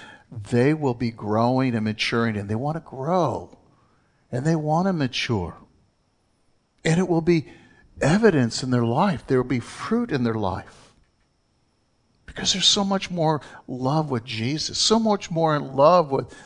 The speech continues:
the people around them. They'll recognize that God has left them here and he has a purpose for them. And they're looking to,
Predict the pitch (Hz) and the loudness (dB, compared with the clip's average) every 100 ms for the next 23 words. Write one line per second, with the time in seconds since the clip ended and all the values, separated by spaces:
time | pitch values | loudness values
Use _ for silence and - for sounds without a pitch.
0 | - 135 131 - 165 - 139 107 127 160 | -6 -6 -6 -4 -4 -2 -2 0 0 0
1 | 135 107 - - - 202 190 214 - 196 | -4 -10 -14 -8 0 0 2 -2 0 -2
2 | 160 151 147 131 151 170 165 143 - - | 0 2 0 0 2 4 4 0 -2 -14
3 | - - 127 165 208 - 160 135 127 123 | -10 -4 2 2 2 -2 -2 0 0 -2
4 | 143 170 175 147 - - 214 - 151 - | -4 -6 -8 -10 -12 -8 -8 -6 -6 -6
5 | 123 120 113 107 120 110 - - - 175 | -4 -4 -4 -6 -4 -6 -10 -18 -2 0
6 | 185 170 220 226 175 135 117 131 | 0 8 6 6 -2 -2 0 -2